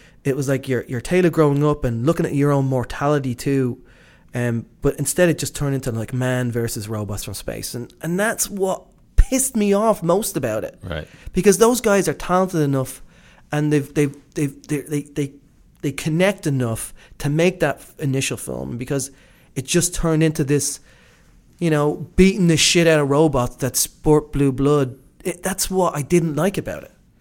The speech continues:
Speaker 2: Right.
Speaker 1: That's what it was like, and that's what it's become. And I
Speaker 2: Well,
Speaker 1: won't
Speaker 2: I
Speaker 1: even
Speaker 2: di-
Speaker 1: talk about the very end. The very end was a fucking mess, and
Speaker 2: It,
Speaker 1: there's
Speaker 2: it,
Speaker 1: no
Speaker 2: I agree.
Speaker 1: going
Speaker 2: I agree
Speaker 1: back.
Speaker 2: with you there. It was messy. You're right. There's nothing we can do about it. Um, I, you get the impression that
Speaker 1: It's snot
Speaker 2: okay,
Speaker 1: dripping down my
Speaker 2: so
Speaker 1: nose. I'm kinda ranting there a bit.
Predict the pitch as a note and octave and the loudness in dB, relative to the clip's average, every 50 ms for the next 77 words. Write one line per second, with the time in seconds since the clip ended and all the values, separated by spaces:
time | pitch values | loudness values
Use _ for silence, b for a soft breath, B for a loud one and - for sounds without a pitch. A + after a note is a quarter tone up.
0 | - - - - - - - F3 F3 - F3 E3+ E3+ D#3+ D#3+ C#3+ D3+ B2+ - D3 | -20 -18 -18 -14 -8 -4 -4 -4 -2 0 2 2 2 2 0 -4 -4 -4 -2 -2
1 | C3 B2+ B2 - D3+ E3 F#3+ F#3+ - - G3+ G3 F#3+ G3 - - - - - - | -2 -2 -2 -4 -2 -2 -2 -2 -2 -2 0 0 0 -2 -4 -8 -8 -6 -4 -4
2 | G#3 A3 G#3+ E3 C#3 B2+ A#2+ A2+ b b b b b b b b b b b b | -2 -2 0 -2 -2 -2 -4 -8 b b b b b b b b b b b b
3 | b b b - C3 C#3 - B3+ C4+ A#3 G#3+ F3+ - F#3 E3+ E3+ E3 D3 C#3+ - | b b b 4 6 8 8 8 6 4 2 4 4 4 4 4 2 -4 -2 -2
4 | C3+ C3+ C#3 C3 B2+ B2+ B2+ B2 A#2 B2 A#2+ - A3 B3+ A#3 F3+ F3+ F3 E3+ D#3 | -2 -2 -2 -2 -2 -2 -2 -4 -4 -6 -2 -2 -2 0 0 0 0 0 0 0
5 | C#3+ - C#3 A2+ - - - - - - - A#3 A#3 - A#3 G#3+ G3 F3+ - - | -2 -4 -4 -8 -10 -12 -14 -16 -10 -2 -2 -2 -2 -2 -4 -4 -4 -4 -6 -8
6 | C#3 B2+ B2+ C3+ C#3+ C3+ G2 - - - - D#3+ D#3+ - - - - - F#3 F#3+ | -8 -6 -4 -4 -4 -4 -4 -6 -6 -6 -4 -4 -6 -6 -8 -18 -12 -4 -2 -2
7 | F#3 - G#3 A3+ A#3+ B3 A#3 G#3+ G#3 B2 A#2 A#2+ B2 A2 F#2 E2+ E2+ D#3+ D3+ - | 0 0 2 4 6 6 8 8 6 4 4 2 2 2 2 2 0 0 0 2
8 | A#2+ A2 F#2+ G2+ G#2+ A2 B2 B2+ A#2+ G2 E2 - D#2+ F2+ G2+ - - F#2 E2+ - | 2 2 0 0 2 0 0 -2 0 -2 -2 -2 0 -2 -2 -2 -2 -6 -6 -4
9 | - E2+ E2+ G2 G2 - - - _ _ - - - E2+ E2 E2 F#2 F2 G2 F2+ | -4 -2 0 0 0 -2 -2 -6 _ _ -20 -12 -10 -10 -8 -6 -6 -6 -4 -6
10 | F#2 E2+ D#2 E2+ D#2+ D#2 D2+ C#2+ - b b b b b b b b - - F2+ | -6 -6 -4 -6 -4 -4 -4 -6 -8 b b b b b b b b -6 -2 0
11 | F2+ E2+ E2 E2 D#2+ E2 - - _ - G#2+ B2 B2 - - _ _ _ _ _ | 2 2 0 0 -4 -6 -8 -10 _ -6 -4 -4 -4 -6 -12 _ _ _ _ _
12 | - G#2 G#2+ A#2 D3 - C#3 C3 G#2+ - A2+ G2+ F#2 - G2 F2+ F2 E2 D#2+ - | -6 -4 0 0 0 0 0 -2 -4 -2 -4 -4 -4 -4 -4 -4 -2 -2 -2 -4
13 | - - - - - - - - - C#3+ C#3 G#2 G2+ A2+ C3 A#2 B2 A#2 B2+ B2+ | -6 -10 -20 -16 -12 -10 -10 -8 -8 -6 -6 -4 -2 -2 -2 -2 -4 -6 -6 -6
14 | A#2 A#2 A2+ A#2 A#2+ A2+ A2 G#2 A2+ B2 A2 A2+ - - B2 A2+ A#2 B2 C3+ C3 | -6 -6 -6 -4 0 0 0 0 -2 -6 -10 -12 -10 -10 -8 -6 -6 -6 -6 -6
15 | C3 B2 B2 A#2 G#2+ A#2 - | -6 -6 -8 -8 -8 -10 -14